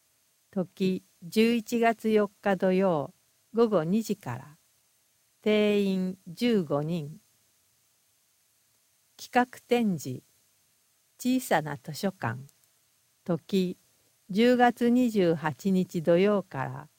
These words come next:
十一月九日木曜。内容、スタッフおすすめ本、市内在住、手刺繍アート作家、ゴレット・イッ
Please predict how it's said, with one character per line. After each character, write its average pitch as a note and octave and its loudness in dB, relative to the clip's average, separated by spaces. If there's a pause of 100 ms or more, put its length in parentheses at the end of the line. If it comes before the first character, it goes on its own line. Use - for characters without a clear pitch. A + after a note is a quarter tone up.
(260)
十 A#3+ 0
一 A#3 -2
月 A3 -2
九 G#3 -6 (280)
日 F#3 -4
木 E3 -4
曜。 D3+ -2 (1200)
内 F#3 -2
容、 E3+ -4 (880)
ス - -20
タ A#3 2
ッ - 0
フ - -2
お F3 -6
す G#3+ -4
す G#3+ -4
め G3+ 2
本、 E3 0 (880)
市 - -2
内 B3 4
在 E3 2
住、 D#3 0 (240)
手 G3+ -2
刺 A#3 0
繍 A3 2
ア G3+ 4
ー - -2
ト G3 -2
作 F3+ -6 (180)
家、 - -14 (420)
ゴ F#3 6
レ A3 8
ッ G#3+ 0 (160)
ト・ G#3 4
イ A#3 2
ッ B3 0